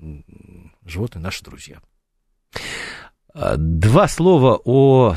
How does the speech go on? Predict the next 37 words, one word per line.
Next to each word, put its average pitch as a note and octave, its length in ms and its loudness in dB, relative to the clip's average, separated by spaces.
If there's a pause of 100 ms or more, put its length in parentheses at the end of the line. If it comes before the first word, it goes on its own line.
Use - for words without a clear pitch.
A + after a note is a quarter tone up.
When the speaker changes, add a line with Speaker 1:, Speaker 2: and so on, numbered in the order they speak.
Speaker 2:
творческих A#2+ 540 0
планах. F2 380 0
Ну, D3 100 4
так - 200 -2
принято, D#2 380 -4
Марк. - 300 -8 (240)
Speaker 1:
Слушай, G#2 240 -4
ну G2 100 0
вот G#2+ 140 0
щас C3+ 240 0
я A#2 80 2
же A2 80 0
говорю, A2+ 300 0
у - 20 -6
меня G2 240 -2
вся, A2 260 -2
вся - 160 -4
голова, A2 400 0
все A2+ 180 -4
мысли G#2 300 -2
о F#2+ 80 -4
гонке F#2 320 -6
предстоящей. B2 880 -6
Э, - 0 -
Speaker 2:
Но F#2+ 460 -4
Speaker 1:
это C3+ 80 2
Speaker 2:
это D3 140 4
Speaker 1:
то, E3+ 40 2
Speaker 2:
только E3 180 6
Speaker 1:
что - 120 2
у F3+ 40 8
меня A2+ 160 6
Speaker 2:
летом. G#2+ 220 2
Speaker 1:
будет, G#2 200 -2
это A2+ 200 -2
летом, G#2 380 -2
да. G2+ 280 -4